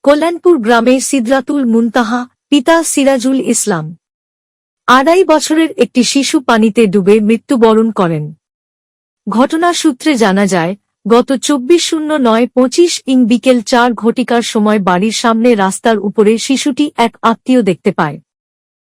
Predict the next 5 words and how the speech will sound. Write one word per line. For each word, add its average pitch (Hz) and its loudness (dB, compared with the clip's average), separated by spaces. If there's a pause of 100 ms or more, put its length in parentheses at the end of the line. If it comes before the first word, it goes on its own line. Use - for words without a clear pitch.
(200)
পরবর্তীতে 339 4
অনেক 311 0
খোঁজাখুঁজি 277 0
করা 180 0
হয়। 165 -4